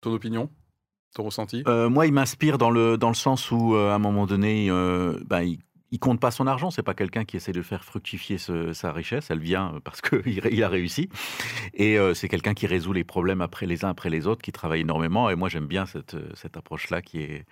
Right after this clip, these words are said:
Speaker 2: voilà, on, on, on, on, on sait pas si on y arrivera, mais on continue, on continue, on continue.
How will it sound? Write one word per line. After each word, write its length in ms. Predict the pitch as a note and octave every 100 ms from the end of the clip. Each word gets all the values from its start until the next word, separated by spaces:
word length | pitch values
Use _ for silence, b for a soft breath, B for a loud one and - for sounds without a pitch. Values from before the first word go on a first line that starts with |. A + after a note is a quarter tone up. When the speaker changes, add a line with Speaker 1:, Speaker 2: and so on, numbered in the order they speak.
| b b -
Speaker 2:
voilà, 140 | D#2 - -
on, 160 | - D#2 - _ _ _ -
on, 100 | F2+
on, 160 | G#2 G#2+
on, 200 | A2+ A#2 - B B B
on 80 | A2+
sait 160 | - C3
pas 240 | D3 C3+
si 200 | - B2
on 60 | A2
y 80 |
arrivera, 540 | G#2+ G2+ E2 G2+ A2 A2
mais 160 | G#2 G2
on 80 |
continue, 540 | F#2+ F2 F#2 F2+ F2+ - E2+
on 80 | F2+
continue, 340 | F#2 E2+ D#2+
on 80 | E2+
continue. 500 | E2+ E2+ D#2 E2 -